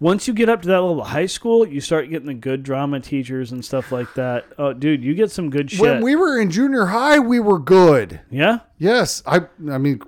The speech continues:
Speaker 2: bear in mind, I was never on the stage,
Speaker 1: I, I,
Speaker 2: but I was
Speaker 1: yeah.
Speaker 2: back in the background, but,
Speaker 1: Yep.
Speaker 2: uh, you know, doing
Speaker 1: Hey,
Speaker 2: the, the backstage
Speaker 1: I was,
Speaker 2: shit.
Speaker 1: I was a, I was a line, uh,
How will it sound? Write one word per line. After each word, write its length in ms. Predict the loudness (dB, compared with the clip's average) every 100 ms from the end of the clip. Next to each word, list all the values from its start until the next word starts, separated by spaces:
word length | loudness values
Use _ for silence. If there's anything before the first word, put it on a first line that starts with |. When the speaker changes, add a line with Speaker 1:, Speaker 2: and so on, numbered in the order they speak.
| 0
Speaker 2:
bear 160 | 2
in 80 | 4
mind, 180 | 6 4
I 20 |
was 160 | 2 2
never 200 | 2 4
on 120 | 2
the 80 | 0
stage, 440 | -2 4 6 4
Speaker 1:
I, 20 | 2
I, 20 |
Speaker 2:
but 80 | 2
I 60 |
was 160 | 2 2
Speaker 1:
yeah. 100 | 4
Speaker 2:
back 220 | 2 2
in 60 | 0
the 40 |
background, 580 | 4 4 2 0 0 0
but, 120 | 2
Speaker 1:
Yep. 180 | 2 -2
Speaker 2:
uh, 40 |
you 220 | -4 -2
know, 80 | -2
doing 180 | 0 2
Speaker 1:
Hey, 120 | 2
Speaker 2:
the, 80 | 2
the 160 | -2 0
backstage 420 | 0 0 0 0
Speaker 1:
I 40 |
was, 140 | 2 -2
Speaker 2:
shit. 100 | 0
Speaker 1:
I 100 | 2
was 140 | 2
a, 160 | 0 0
I 120 | 2
was 200 | 2 0
a 140 | -4 -6
line, 340 | -4 -2 -2
uh, 300 | -2 -2 -2